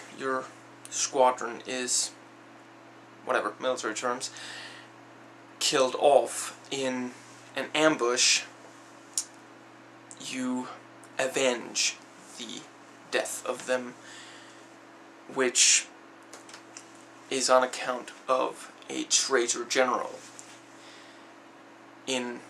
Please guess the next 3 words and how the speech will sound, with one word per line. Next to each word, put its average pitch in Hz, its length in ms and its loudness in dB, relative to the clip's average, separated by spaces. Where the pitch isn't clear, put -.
your 123 200 -2
own 123 360 -2
forces. - 840 -2